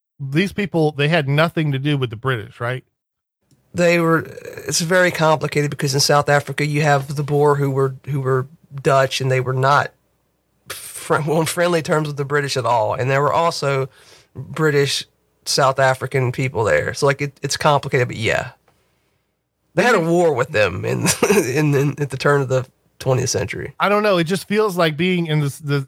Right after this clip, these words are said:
Speaker 1: the, the Confederate, where you get on the bad side of basically everything.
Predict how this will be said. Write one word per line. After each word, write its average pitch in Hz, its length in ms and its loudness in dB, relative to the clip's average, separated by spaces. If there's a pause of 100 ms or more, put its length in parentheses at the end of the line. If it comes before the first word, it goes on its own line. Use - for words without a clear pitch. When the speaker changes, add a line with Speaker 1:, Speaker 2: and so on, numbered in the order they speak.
(140)
Speaker 1:
the, 139 420 0 (120)
the 143 140 -4
Confederate, 143 560 0
where 143 180 -2
you 151 220 -4
get 190 180 0
on 180 160 0
the 156 60 -2
bad 156 360 0
side 135 360 0
of 127 440 -6 (400)
basically 151 500 -2
everything. 127 520 -2